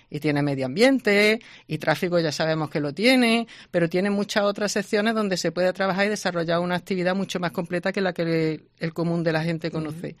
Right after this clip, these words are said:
Speaker 2: claro.
Speaker 1: Y al conocer eso, pues me gustó, y me gustó y, y decidí presentarme.
Speaker 2: Ujú.
Speaker 1: Más luego un reto personal de uno que me dijo así, mirándome de arriba abajo, es que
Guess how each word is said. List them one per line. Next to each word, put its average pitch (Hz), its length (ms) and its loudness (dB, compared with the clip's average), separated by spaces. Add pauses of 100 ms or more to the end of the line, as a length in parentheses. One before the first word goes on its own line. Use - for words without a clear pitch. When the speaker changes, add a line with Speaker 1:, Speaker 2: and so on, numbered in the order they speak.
(120)
Speaker 2:
claro. 160 200 -12
Speaker 1:
Y 170 40 0
al 170 100 2
conocer 170 420 0
eso, 233 380 -2 (500)
pues 147 160 -8
me 151 80 -4
gustó, 180 560 -4 (380)
y 165 80 -6
me 160 120 0
gustó 156 360 0
y, 202 60 0
y 160 380 -4
decidí 156 360 -6
presentarme. 143 720 -8 (300)
Speaker 2:
Ujú. 180 80 -12
Speaker 1:
Más 147 120 -2
luego 156 240 0
un 165 100 -2
reto 165 280 -4
personal 170 500 -4
de 170 140 -4
uno 156 240 -6
que 160 80 -4
me 156 100 -6
dijo 151 220 -8
así, 156 320 -6
mirándome 151 420 -6
de 151 60 -2
arriba 151 220 -4
abajo, 151 200 -8
es 143 100 -8
que 139 340 -10